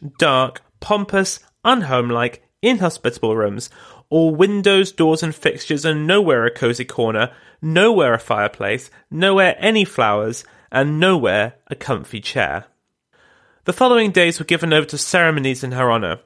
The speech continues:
which only served to further overwhelm the homesick Missy. But quite soon after, life settled into a pattern that would more or less remain the same for the rest of her time as Crown Princess.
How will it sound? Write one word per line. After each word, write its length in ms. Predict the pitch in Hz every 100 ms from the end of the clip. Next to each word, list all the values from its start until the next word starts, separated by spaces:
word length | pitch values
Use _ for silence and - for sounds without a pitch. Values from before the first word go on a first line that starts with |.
| _
which 180 | - 160
only 300 | 165 190 196
served 500 | 185 - 160 143 139
to 80 | -
further 400 | - 170 160 143 143
overwhelm 720 | 147 139 131 143 123 110 110
the 160 | 131
homesick 520 | 117 135 120 120 - -
Missy. 440 | 131 - 101 67 - _ _ _ _ _ _ _ _ _
But 140 | 185
quite 280 | - 262 143
soon 200 | - 208
after, 560 | 156 135 - 113 113 - -
life 340 | 160 185 214
settled 340 | 214 196 185 170
into 260 | 180 180
a 60 | 196
pattern 500 | - 135 - 101 113 - - - _
that 120 | 170
would 140 | 156 160
more 260 | 180 208
or 40 | 202
less 260 | 190 185
remain 240 | 175 160 156
the 80 | 143
same 480 | - 208 135 123
for 80 | 127
the 100 | 147
rest 260 | 135 143 -
of 60 |
her 120 | - 123
time 300 | - 117 107
as 120 | -
Crown 240 | 110 104
Princess. 640 | 107 135 120 101 104 -